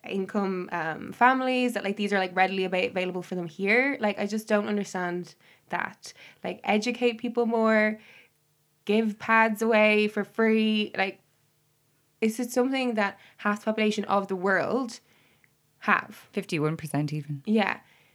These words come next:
Speaker 1: And it's still thought of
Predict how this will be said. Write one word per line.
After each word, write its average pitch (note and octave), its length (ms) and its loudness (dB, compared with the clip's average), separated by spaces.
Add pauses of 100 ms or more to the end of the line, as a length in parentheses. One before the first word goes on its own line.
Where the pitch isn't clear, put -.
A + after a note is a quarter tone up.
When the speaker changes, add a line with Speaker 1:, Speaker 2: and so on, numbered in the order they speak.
(240)
Speaker 1:
And F#3 680 0 (440)
it's F#3+ 240 -6
still F#3 640 2 (100)
thought F#3+ 240 -2
of F3 300 -2